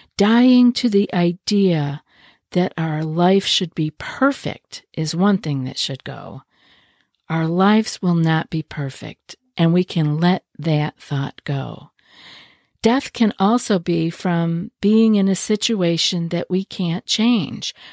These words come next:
I often have people very stuck in the base of fear, which is death,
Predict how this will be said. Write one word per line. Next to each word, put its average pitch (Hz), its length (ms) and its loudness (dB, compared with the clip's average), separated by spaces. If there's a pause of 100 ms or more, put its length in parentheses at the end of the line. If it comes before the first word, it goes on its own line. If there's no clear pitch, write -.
(100)
I 175 160 2 (220)
often 233 500 0
have 202 340 -2
people 175 600 -2 (600)
very 220 460 2
stuck - 760 -4 (180)
in 175 560 0 (380)
the 175 280 0 (140)
base 185 720 2 (480)
of 160 260 2
fear, 151 640 -2
which 156 300 -6
is 156 340 -4
death, - 540 -4